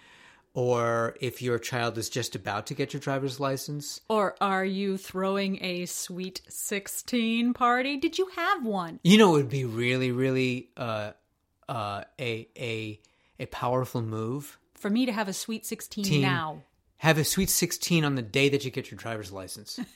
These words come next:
Speaker 2: <laughs> And then you drive, like, right through the plate glass window, like, into your venue.
Speaker 1: Uh-huh.
Speaker 2: Uh-huh.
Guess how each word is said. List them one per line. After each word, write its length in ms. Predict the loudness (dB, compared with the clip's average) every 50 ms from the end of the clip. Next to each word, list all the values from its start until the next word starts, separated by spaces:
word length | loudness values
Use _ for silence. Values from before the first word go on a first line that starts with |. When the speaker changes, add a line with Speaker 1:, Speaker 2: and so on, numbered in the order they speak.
| -10 -10 -10
Speaker 2:
<laughs> 320 | -10 -10 -8 -8 -6 2
And 100 | 4 4 6
then 120 | 6 6
you 80 | 4 2
drive, 560 | 0 2 6 8 10 10 10 10 8 6 6
like, 180 | 4 4 4 4 0
right 360 | 0 4 4 4 4 2 0
through 500 | -8 -14 -10 -4 -2 0 4 4 4 4
the 120 | 4 0
plate 320 | -4 -2 0 0 0 0 0
glass 320 | 2 4 4 4 4 2 -2
window, 340 | -2 0 0 0 0 0 -2
like, 220 | -4 -4 -6 -8 -16 _ _ _ _
into 720 | 4 6 6 8 6 4 4 2 2 4 4 2 2 -2 -4 -8 -14 -20 -10 0
your 220 | 2 2 2 2
venue. 540 | 2 2 0 0 0 -2 -6 -8 -12 -14 -16 -20 _ _ _ -4
Speaker 1:
Uh-huh. 340 | -2 0 2 4 2 2 2 -4 -16 _ _ _ _ _ _ _ _ _ _ _ _ _ _
Speaker 2:
Uh-huh. 260 | -10 -6 -4 -4 -4